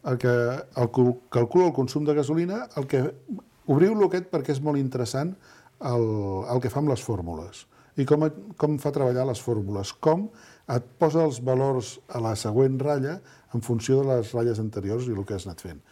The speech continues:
És tan simple com posar quilòmetres que tenia el cotxe quan li vas, l'última vegada que vas omplir el dipòsit, quilòmetres que té ara, quanta gasolina has posat i quants euros t'ha costat aquella gasolina.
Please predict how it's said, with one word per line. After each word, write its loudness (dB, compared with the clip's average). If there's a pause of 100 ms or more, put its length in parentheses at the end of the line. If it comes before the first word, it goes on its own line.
(320)
És -4
tan 4
simple 2
com 0
posar -4 (580)
quilòmetres 2
que -2
tenia -2
el -2
cotxe -2
quan -6
li -6
vas, -8 (140)
l'última -2
vegada 0
que -6
vas -6
omplir -6
el -2
dipòsit, -2
quilòmetres -6
que -10
té -6
ara, -4 (480)
quanta 0
gasolina 0
has -6
posat -6
i -8
quants -8
euros -10
t'ha -14
costat -16
aquella -16
gasolina. -20